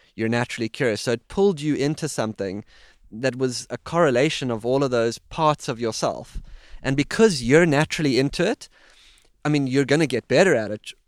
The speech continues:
continuously, but because it's your natural inclination. So I don't think the wild self will pull you into something that is not,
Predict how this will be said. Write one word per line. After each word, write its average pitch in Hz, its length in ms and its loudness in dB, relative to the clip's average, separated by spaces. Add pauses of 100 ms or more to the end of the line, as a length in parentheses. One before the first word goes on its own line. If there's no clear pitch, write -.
continuously, 190 560 -4
but 120 160 -4 (100)
because 185 380 -2
it's - 220 -4
your 156 160 2
natural 156 400 -2
inclination. 131 680 -6 (540)
So 131 60 -4
I 143 60 2
don't 220 180 0
think 208 260 -2
the 180 100 2
wild 147 380 4
self 139 300 -2
will 123 180 -4
pull 170 160 -2
you 156 140 4
into 143 220 -2
something 131 400 -6
that 117 100 -2
is 113 240 -6
not, 139 300 -2